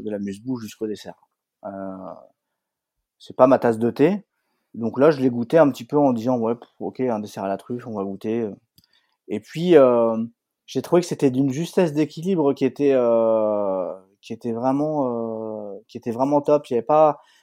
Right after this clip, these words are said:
voilà, c'était la truffe qui était mise en amont, en avant, mais t'avais vraiment la vanille qui apportait un petit peu cette, euh, cette rondeur aussi, euh, qui, qui contrebalançait avec la puissance de la truffe, et puis la noisette torréfiée, euh, qui venait justement apporter, euh,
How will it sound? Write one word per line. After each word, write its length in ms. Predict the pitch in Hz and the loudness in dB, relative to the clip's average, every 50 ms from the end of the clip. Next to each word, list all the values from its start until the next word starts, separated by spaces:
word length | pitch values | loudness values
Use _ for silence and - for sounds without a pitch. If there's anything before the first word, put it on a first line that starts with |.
| _ _ | _ _
voilà, 200 | - 123 139 147 | 0 2 4 4
c'était 160 | 139 - - 127 | 2 2 -2 -2
la 100 | 120 117 | -2 -4
truffe 260 | - - - 170 - | -4 -4 -8 -8 -8
qui 80 | - - | -8 -8
était 160 | 135 - 143 | -4 -2 0
mise 140 | 139 139 143 | 2 4 4
en 120 | 143 143 | 4 4
amont, 480 | 147 147 151 160 165 170 175 175 151 139 | 2 2 2 4 4 4 4 2 2 2
en 120 | 139 139 139 | 2 2 4
avant, 360 | 143 131 147 165 170 175 180 | 2 2 2 0 0 0 0
mais 160 | 170 147 135 | 0 -2 -2
t'avais 300 | 135 139 127 131 135 135 | -2 -2 0 0 0 0
vraiment 260 | 127 131 139 147 156 156 | 0 0 0 0 2 2
la 140 | 147 135 | 2 4
vanille 360 | 123 135 139 143 151 160 160 147 | 4 4 4 4 2 0 -2 -2
qui 100 | - 143 | -2 -2
apportait 380 | - - 131 - - 147 147 | -2 -4 -8 -6 -2 0 0
un 120 | 139 131 127 | 0 0 -2
petit 160 | - - - | -6 -10 -10
peu 140 | - 147 143 | -6 -6 -4
cette, 260 | - - 131 117 - | -2 -4 -4 -2 -2
euh, 280 | 127 123 117 110 107 104 104 _ _ _ _ _ _ _ _ _ _ _ _ _ _ _ _ _ - - _ _ - | -2 -2 -2 -2 -4 -8 -10 _ _ _ _ _ _ _ _ _ _ _ _ _ _ _ _ _ -20 -20 _ _ -14
cette 280 | - - 151 131 - | -6 -4 -4 -4 -4
rondeur 600 | - - 143 143 143 151 170 180 185 190 185 160 | -4 -2 -2 2 4 6 8 8 8 8 8 6
aussi, 600 | 147 131 - - 160 165 170 175 180 175 175 175 | 2 -2 -4 -6 -8 -8 -6 -6 -6 -4 -2 0
euh, 100 | 156 139 | 0 0
qui, 520 | 131 - 147 135 131 127 123 127 127 120 _ _ _ _ _ _ _ _ _ _ _ _ _ | 0 -2 -6 -6 -6 -6 -6 -8 -10 -12 _ _ _ _ _ _ _ _ _ _ _ _ _
qui 720 | _ - - 135 131 127 127 127 123 123 123 123 123 120 117 - | _ -10 -6 -4 -4 -4 -4 -4 -4 -4 -4 -4 -4 -6 -6 -4
contrebalançait 680 | - 160 151 - 170 151 147 151 156 151 143 - 170 | -4 -4 0 2 4 6 6 6 4 4 2 2 2
avec 160 | 156 147 143 | 2 2 2
la 100 | - 131 | 0 -4
puissance 380 | - - 135 - - 151 - - | -6 -8 -10 -6 -4 -2 -2 0
de 80 | 135 139 | 2 2
la 100 | 135 135 | 2 0
truffe, 320 | - - 196 202 190 - | 0 -2 -4 -4 -2 -4
et 60 | 156 | -6
puis 180 | 135 - - 139 | -6 -4 -4 -2
la 100 | 139 135 | 0 2
noisette 380 | 135 139 143 143 160 151 160 | 2 4 4 4 4 2 2
torréfiée, 580 | - 143 127 131 131 - - 170 175 180 180 175 | 0 -2 0 0 -2 -2 -4 -2 0 0 2 2
euh, 140 | 156 143 131 | 2 2 0
qui 180 | 135 - 127 | -2 -6 -8
venait 220 | 120 123 135 143 139 | -4 -2 0 0 0
justement 380 | 131 120 - 139 135 143 147 | -2 -4 -6 -4 -2 2 2
apporter, 520 | 147 139 - 131 - - - 147 156 156 147 | 2 2 0 -2 -4 -4 -2 0 2 2 2
euh, 220 | 131 123 117 113 | 2 2 0 -2